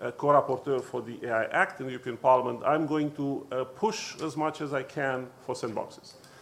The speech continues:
And I do so because I think they're absolutely vital to actually ensure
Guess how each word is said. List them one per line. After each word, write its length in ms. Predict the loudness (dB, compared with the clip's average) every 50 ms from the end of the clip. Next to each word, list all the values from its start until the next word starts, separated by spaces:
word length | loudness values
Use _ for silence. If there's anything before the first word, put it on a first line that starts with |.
| -20 -8 -2
And 100 | 2 4
I 60 | 4 4
do 160 | 4 0 -2
so 260 | 0 4 6 6 6
because 460 | 4 2 -2 0 0 0 0 0 -2 2
I 160 | 4 4 4 4
think 320 | 0 -2 -2 -2 0 2
they're 180 | 0 2 2 2
absolutely 540 | 0 0 -2 -6 -6 -4 -4 -4 -6 -8
vital 600 | -10 0 4 4 4 4 2 0 -4 -4 -4 -6 -10 -14 -20 -20 -20 -20 -18 -18 -18 -18 -18 -18 -18 -18 -20 -12 -6
to 120 | -4 2 4
actually 600 | 6 4 4 2 -2 -2 0 0 0 -2 -4 -4
ensure 680 | -8 -8 -8 -8 -4 -2 0 2 2 2 2 2 0 -2